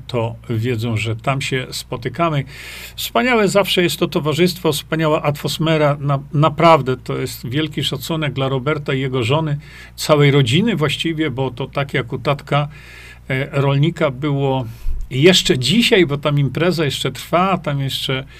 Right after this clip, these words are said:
e, wolna grupa Bukowina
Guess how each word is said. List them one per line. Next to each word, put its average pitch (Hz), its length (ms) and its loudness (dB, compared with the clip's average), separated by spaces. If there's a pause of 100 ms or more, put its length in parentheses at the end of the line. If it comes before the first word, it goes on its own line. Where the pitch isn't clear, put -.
(500)
e, 127 280 -2
wolna 147 380 -2
grupa 143 320 0
Bukowina 143 720 2